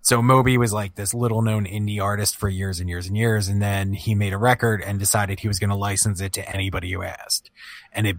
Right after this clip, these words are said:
it actually holds the record as the most licensed record of all time. <laughs> Basically anybody who give him money, you could use a song off of it. So his songs ended up being in everything, movies,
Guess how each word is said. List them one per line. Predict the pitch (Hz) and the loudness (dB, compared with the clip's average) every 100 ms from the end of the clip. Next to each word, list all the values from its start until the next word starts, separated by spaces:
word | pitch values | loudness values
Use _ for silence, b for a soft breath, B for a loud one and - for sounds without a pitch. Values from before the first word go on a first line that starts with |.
| - | -4
it | 110 | 0
actually | 98 95 - 113 | 2 2 2 2
holds | 107 104 95 | 2 0 -2
the | 95 | -2
record | 95 - 95 | -2 -2 -4
as | 92 | -4
the | 90 101 | -2 0
most | 95 95 - | 0 0 0
licensed | 85 87 87 98 98 90 | -2 -4 -2 0 -2 -2
record | 90 87 101 | -4 -4 -6
of | 95 87 | -4 -4
all | 87 | -6
time. | - - - 120 110 - | -2 2 2 2 0 2
<laughs> | |
Basically | - 127 - 135 101 | 4 4 6 4 4
anybody | 120 110 117 104 | 4 4 4 2
who | |
give | 104 104 | 0 -2
him | 92 | -2
money, | 95 95 92 87 78 | 0 0 0 -2 -4
you | 113 101 | -4 -4
could | 101 | -4
use | 95 90 - | -4 -4 -4
a | 90 | 2
song | 123 123 98 | 6 6 4
off | 85 90 | 0 -4
of | 87 | -12
it. | 87 - B B B | -14 -16 B B B
So | - 113 | 0 2
his | 110 - | 4 6
songs | 117 117 104 | 8 6 4
ended | 107 101 | 0 -2
up | 95 | -4
being | 95 95 92 | -4 -4 -4
in | 92 - | -8 -6
everything, | 92 85 87 - - - 90 | -6 -4 -8 -10 -16 -12 -4
movies, | 113 101 92 90 87 - - | 0 0 -2 -6 -8 -8 -8